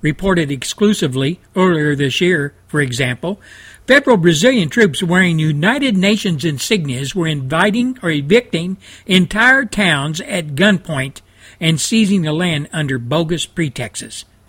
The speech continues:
More recently, propaganda organs of the Cuban administration or the Cuban regime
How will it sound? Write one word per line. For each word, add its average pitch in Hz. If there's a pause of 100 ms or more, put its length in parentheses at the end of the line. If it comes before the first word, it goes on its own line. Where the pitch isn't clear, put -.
(340)
More 202
recently, 220 (440)
propaganda 165
organs 151
of 135
the 123
Cuban 160
administration 139
or 143
the 123
Cuban 156
regime 127